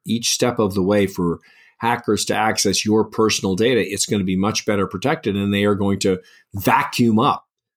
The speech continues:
the information from others and then use that and sell that.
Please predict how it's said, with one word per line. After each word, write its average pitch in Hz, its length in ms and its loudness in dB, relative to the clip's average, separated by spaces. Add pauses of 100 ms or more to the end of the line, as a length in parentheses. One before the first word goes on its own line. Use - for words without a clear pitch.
(120)
the 104 120 -4
information 107 560 -4
from 107 180 -6
others 123 360 -4
and 117 100 -4
then 113 120 -4
use 120 200 -4
that 123 260 -2
and 120 80 -12
sell 117 260 -2
that. 139 240 -6